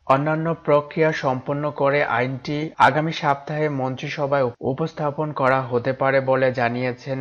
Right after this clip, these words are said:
মন্ত্রিপরিষদের একটি সূত্র। নতুন পরিবহন আইনে ড্রাইভিং লাইসেন্স পেতে ন্যূনতম অষ্টম শ্রেণী পাস বাধ্যতামূলক এবং গাড়ি চালানোর সময় মোবাইল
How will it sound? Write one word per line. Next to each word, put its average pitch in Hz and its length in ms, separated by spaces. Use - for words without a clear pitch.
মন্ত্রিপরিষদের 117 960
একটি 127 480
সূত্র। 101 540
নতুন 156 420
পরিবহন 160 600
আইনে 151 340
ড্রাইভিং 127 560
লাইসেন্স 143 600
পেতে 135 340
ন্যূনতম 139 600
অষ্টম 143 540
শ্রেণী 139 400
পাস 127 220
বাধ্যতামূলক 110 720
এবং 123 520
গাড়ি 131 280
চালানোর 165 460
সময় 147 480
মোবাইল 123 460